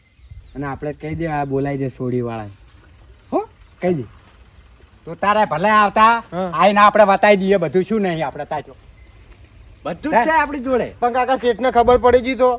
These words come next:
Speaker 2: એટલે આ પછી તો શેઠને શું ખબર પડતી? અત્યારે એક દનને લગન કરવાનું કેમ
Speaker 1: અરે,
Speaker 2: નતું તારે?
Speaker 1: શેઠ હો જાતો તેલ લેવા. હવે તું છે ને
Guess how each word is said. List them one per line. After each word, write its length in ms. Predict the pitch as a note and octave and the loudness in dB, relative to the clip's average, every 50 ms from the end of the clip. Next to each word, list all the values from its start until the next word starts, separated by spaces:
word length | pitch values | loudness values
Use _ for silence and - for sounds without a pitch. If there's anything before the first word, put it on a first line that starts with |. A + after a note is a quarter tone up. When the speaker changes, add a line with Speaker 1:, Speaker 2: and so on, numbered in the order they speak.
| - - - - - - - - - - | -6 -14 -20 -20 -20 -20 -20 -20 -20 -10
Speaker 2:
એટલે 120 | - A3+ B3+ | -4 -2 -2
આ 60 | B3 | 0
પછી 300 | - A#3 A3 - B3 A#3+ C4+ | 0 0 -2 0 0 -2 -2
તો 80 | B3+ G3 | -2 -2
શેઠને 260 | A#3 B3 G#3 B3+ C4 G3+ | -2 -2 0 0 0 0
શું 180 | G#3+ B3 C4 | 0 -2 -2
ખબર 240 | - A#3 A3 C4 C4 | -2 -4 -4 -4 -4
પડતી? 300 | G#3 C4 C#4 A3 C4+ C4 | -4 -6 -6 -2 2 2
અત્યારે 340 | A3 G#3 - - A#3 A#3+ B3+ | 2 2 2 0 0 0 0
એક 100 | B3 A3 | 0 -2
દનને 220 | A3 B3 B3+ B3+ A3+ | -4 -4 -2 -2 -4
લગન 300 | G3 G3 G3 A#3 B3 A#3+ | -4 -2 -2 -4 -4 -2
કરવાનું 340 | B3+ B3+ B3 B3+ C4 C4 | -4 -4 -4 -4 -4 -2
કેમ 100 | - D4 | 0 2
Speaker 1:
અરે, 160 | D#4+ B3+ A#3+ A3 | 2 2 0 -2
Speaker 2:
નતું 160 | - A3 G3 | -4 -6 -4
તારે? 240 | G3 F#3+ F3 E3 D#3 - - | -2 -2 -2 -2 -4 -8 -6
Speaker 1:
શેઠ 200 | G#3+ G#3+ F#3+ D3 D#3+ | -4 -4 -4 0 0
હો 100 | G#3 G#3 | 2 2
જાતો 260 | G3 F#3 F#3+ - F#3+ | 2 0 -4 -6 -10
તેલ 260 | - - G3 F#3+ F#3+ F#3+ | -10 -6 -6 -4 -4 -4
લેવા. 300 | F#3 F3+ G#3 C#4 E4 E4 B3+ F3 | -6 -6 -4 -4 -4 -4 -4 -4
હવે 100 | E3+ G3+ G#3 - | -4 -6 -6 -8
તું 120 | - A3 F3+ | -10 -8 -6
છે 100 | - C4+ | -6 -6
ને 140 | C#4+ C4+ A3 | -6 -6 -10